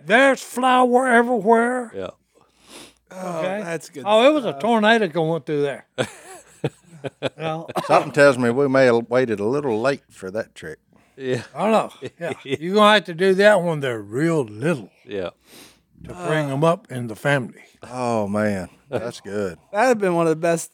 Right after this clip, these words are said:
Speaker 3: episodes of Duck Dynasty ever. A dog just running through the house.
Speaker 1: Just tearing
Speaker 2: Oh,
Speaker 1: everything.
Speaker 2: another thing I forgot to tell you about, uh, you had the pea pa-, you got the trail of pea pads, but then there's little bitty, uh, bowls of dog food on every piece of furniture.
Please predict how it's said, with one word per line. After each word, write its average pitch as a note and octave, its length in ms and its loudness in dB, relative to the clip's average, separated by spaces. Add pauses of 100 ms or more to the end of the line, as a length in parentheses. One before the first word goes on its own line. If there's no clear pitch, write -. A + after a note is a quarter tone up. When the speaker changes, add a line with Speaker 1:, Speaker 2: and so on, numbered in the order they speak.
Speaker 3:
episodes D#3 500 -4
of C#3 60 -12
Duck D3 220 -4
Dynasty D#3 460 -4
ever. C#3+ 300 0
A B2 80 -4
dog D3 460 2
just C3+ 180 -8
running C#3 380 -4
through C#3+ 160 -4
the C3 80 -4
house. C3 580 -4
Speaker 1:
Just D3 220 -6
tearing F3+ 380 2
Speaker 2:
Oh, D3+ 440 0
Speaker 1:
everything. A#2 260 -12
Speaker 2:
another E3+ 300 4
thing C3+ 280 4
I A2+ 80 0
forgot B2+ 280 -8
to B2 80 -6
tell A2+ 80 0
you G#2+ 60 -2
about, G2+ 340 -2
uh, G2+ 240 -2
you G#2+ 220 -2
had B2+ 140 -2
the A2 60 -20
pea D3+ 200 -2
pa-, - 180 -14
you A#2 80 -14
got D#3 140 -4
the - 60 -20
trail C#3 280 -2
of - 80 -8
pea C#3 160 -6
pads, G2 480 -6 (380)
but G2+ 160 -10
then C3 160 0
there's G#2+ 240 2
little C3 200 0
bitty, C3 280 -2 (240)
uh, G2+ 200 -2
bowls G#2+ 720 4
of F#2 120 -10
dog A#2 340 4
food F#2 420 -6 (300)
on G2 200 -6
every A#2 320 -2
piece A#2+ 300 -10
of G#2+ 80 -20
furniture. G#2 520 -10